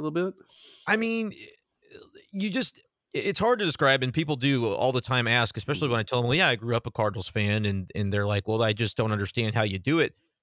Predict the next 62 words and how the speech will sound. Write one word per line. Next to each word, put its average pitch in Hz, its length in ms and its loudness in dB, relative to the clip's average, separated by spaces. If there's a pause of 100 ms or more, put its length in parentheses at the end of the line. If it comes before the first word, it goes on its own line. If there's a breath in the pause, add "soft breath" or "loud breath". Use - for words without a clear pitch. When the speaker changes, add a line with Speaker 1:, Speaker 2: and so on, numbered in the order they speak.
(320)
Speaker 2:
I'm 135 60 -4
like, 143 120 0
"Well, 214 100 4
I 247 100 6
don't 156 160 0
know. 120 240 4
I, 139 180 4
I, 135 120 0 (180)
it 143 160 -2
just 170 200 0
is 147 160 2
what 143 140 4
it 113 120 2
is." 139 280 2
It's 117 200 -4
kinda 147 240 0
Speaker 1:
Mm-hmm. - 0 -
Speaker 2:
like 147 220 2
we 147 60 2
were 131 100 2
talking 131 340 2
about 123 260 4
with, 117 240 -2
uh, 110 200 2
becoming 127 320 0
a 110 60 0
parent 127 360 0
and 110 120 -2
not 113 220 2
sleeping 135 380 0
the 123 60 2
same 135 240 0
way 131 140 4
you 135 100 2
once 131 260 0
did. 139 260 0 (400)
Y-, 127 120 -4 (360)
it's 139 180 -2
hard 170 200 4
to 139 80 2
really 135 220 4
walk 127 360 2
through 131 280 2
step 127 240 0
by 117 120 2
step 127 240 0
how 123 200 2
it - 120 -4
came 123 240 0
to 107 60 -4
be 123 160 0
that 107 180 0
way. 107 120 2
You 151 120 0
just 180 200 -2
know 190 120 4
that 143 140 0
that's 151 280 2
the 135 180 0
reality 123 720 2
o-, 107 100 0
of, 110 340 0